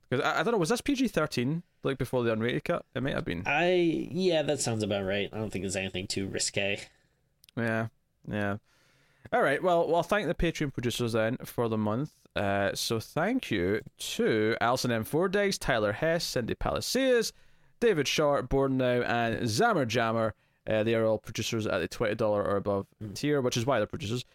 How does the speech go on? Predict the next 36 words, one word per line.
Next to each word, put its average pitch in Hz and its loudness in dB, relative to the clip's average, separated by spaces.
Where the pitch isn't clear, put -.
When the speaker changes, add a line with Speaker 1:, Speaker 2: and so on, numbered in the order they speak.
Speaker 1:
Uh, - 2
you 151 4
can, 202 2
of 196 0
course, 175 -2
though, 165 0
support 156 0
us 139 -2
on 135 -2
patreon 160 0
dot 139 -2
com 123 -2
slash 117 -2
mailfuzztv 117 -2
for 107 -4
as 104 -2
little 110 2
as 113 0
one 220 0
dollar 127 4
per - -2
month, 110 0
Speaker 2:
Mm. 113 -2
Speaker 1:
and 117 0
that 143 2
one 127 0
dollar 117 2
will 113 0
get 110 -2
you 117 0
access 120 0
to - -2
an 113 0
exclusive 139 -2
extra 135 0
episode 123 -2